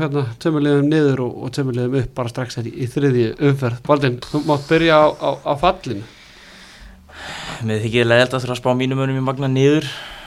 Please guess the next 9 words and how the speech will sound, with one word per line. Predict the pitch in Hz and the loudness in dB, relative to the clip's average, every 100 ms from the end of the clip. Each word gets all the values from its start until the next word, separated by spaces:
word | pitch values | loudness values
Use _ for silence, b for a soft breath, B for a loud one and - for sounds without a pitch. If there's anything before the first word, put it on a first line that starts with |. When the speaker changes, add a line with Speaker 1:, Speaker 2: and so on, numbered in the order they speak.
| B B B B 120 | B B B B -10
Speaker 2:
eh, | 117 113 113 113 110 - | -8 -6 -4 -6 -6 -8
og | 110 110 110 110 110 - - | -4 -2 0 0 -4 -8 -8
með | 117 120 131 - | -2 -2 -2 -6
þeim | 120 107 123 - - _ _ - - b b b b b b b _ | -4 -4 -8 -16 -20 _ _ -20 -20 b b b b b b b _
þá | - - - | -8 -6 -6
ætla | 120 - 117 120 | -6 -10 -6 -4
ég | 117 113 117 - _ _ _ _ _ _ _ 113 | -2 -4 -6 -12 _ _ _ _ _ _ _ -6
að | - | -2
senda | - 110 113 - 113 | -2 -4 -6 -8 -6